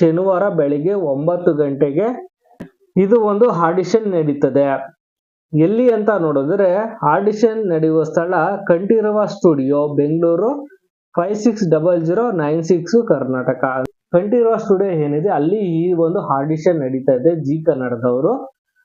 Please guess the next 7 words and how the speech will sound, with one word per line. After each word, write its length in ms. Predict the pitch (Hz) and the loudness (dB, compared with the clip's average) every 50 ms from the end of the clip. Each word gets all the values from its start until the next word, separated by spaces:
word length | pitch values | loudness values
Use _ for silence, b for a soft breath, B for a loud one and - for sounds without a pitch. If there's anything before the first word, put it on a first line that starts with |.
| _ _ _ - 165 160 | _ _ _ 0 2 2
ಇದನ್ನ 280 | 156 170 185 185 208 | 2 2 0 0 0
ಮಾಡ್ತಾ 460 | 202 165 151 147 147 151 156 156 139 | -2 0 0 0 0 0 0 -2 -2
ಇದ್ದಾರೆ. 460 | 135 127 131 147 208 220 226 208 175 165 | -2 0 0 0 0 0 -2 -2 0 0
ಯಾರಿಗೆಲ್ಲ 420 | 165 180 202 196 208 208 208 214 | 0 0 0 0 0 0 0 0
ಇಂಟ್ರೆಸ್ಟ್ 520 | 208 190 170 160 156 170 175 165 170 - | 0 0 0 -2 0 -2 -2 -2 0 0
ಇದೆ 220 | 170 147 156 190 226 247 254 233 - - | 0 0 0 -2 -2 -4 -6 -10 -6 -4
ಅಂದ್ರೆ, 240 | 143 147 147 165 202 | -2 0 0 0 0